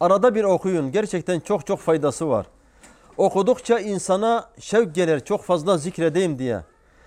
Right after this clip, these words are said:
En basit ibadet ve en çok sevabı olan ibadet kardeşler.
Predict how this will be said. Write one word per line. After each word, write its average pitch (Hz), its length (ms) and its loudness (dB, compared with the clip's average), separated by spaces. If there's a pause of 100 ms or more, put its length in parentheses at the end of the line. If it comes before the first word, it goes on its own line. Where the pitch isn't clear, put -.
(300)
En 233 300 2
basit 226 540 -2
ibadet 202 580 2
ve 185 120 0
en 247 400 0
çok 233 300 0
sevabı 190 400 4
olan 202 240 0
ibadet 147 440 0
kardeşler. 110 540 -6